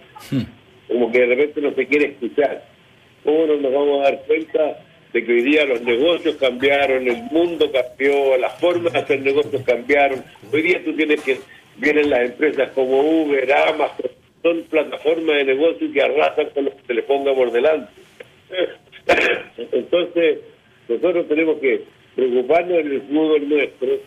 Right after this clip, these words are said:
Speaker 2: de llegar a, a este profesionalismo y a esta modernización.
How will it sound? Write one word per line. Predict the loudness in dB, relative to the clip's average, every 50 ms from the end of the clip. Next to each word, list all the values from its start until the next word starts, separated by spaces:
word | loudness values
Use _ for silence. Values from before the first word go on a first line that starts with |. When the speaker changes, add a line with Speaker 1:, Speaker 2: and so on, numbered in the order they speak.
| -18 _ _ _ _ _ -20 -20 _ _ _ -20 -20 -20 -4 -2
Speaker 2:
de | 0 0 0
llegar | 0 0 2 2 4 4 2
a, | 0 -2 -4 -6 -6 -6 -6 -6 -6 -2 -2
a | -2
este | -2 -2 -2
profesionalismo | -2 0 -2 -2 -2 0 0 0 0 0 0 0 0 -2 0 0 2
y | 2
a | 2
esta | 0 0 0 -2 0
modernización. | 2 2 2 2 0 0 -4 -4 -4 -6 -2 0 0 0 0 0